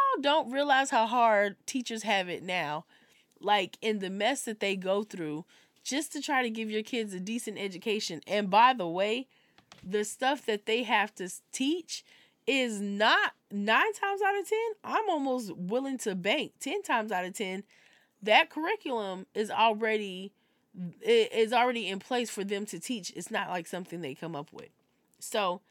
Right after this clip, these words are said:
I just wanna go ahead, I wanna go out and I just wanna defend all the teachers out there in America,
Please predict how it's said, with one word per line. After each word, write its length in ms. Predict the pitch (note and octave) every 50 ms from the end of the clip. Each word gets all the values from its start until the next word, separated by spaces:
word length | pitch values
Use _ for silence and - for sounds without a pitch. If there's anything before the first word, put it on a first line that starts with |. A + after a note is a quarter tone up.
| _ _ _ _ _ _ _ -
I 120 | - E4+
just 120 | G#4+ G#4 G4+
wanna 200 | G4+ E4+ D4 C4
go 160 | A#3+ A3+ G#3+
ahead, 180 | A3+ A3+ F#3+ - -
I 80 | - A3
wanna 220 | B3+ C4 B3 A#3+ G#3+
go 220 | G3+ G3+ G3+ F#3+
out 240 | F#3 F3+ F3+ - - -
and 140 | F3 F#3 F#3+
I 120 | F#3+ A3
just 200 | A#3 A3 A3 -
wanna 200 | B3+ A3 G3+ F3+
defend 540 | F3+ F3+ F3 - - F3 E3+ E3+ E3+ E3+ D#3 -
all 200 | - E3+ E3+ E3+
the 80 | E3+ E3
teachers 400 | - - G3+ F3 - D#3 D#3 F3
out 240 | D#3+ D#3+ E3 - -
there 200 | D#3 D#3+ D#3 D#3
in 80 | D#3 D#3+
America, 580 | E3 E3 E3 E3 E3 E3+ - D3 D3+ E3 E3+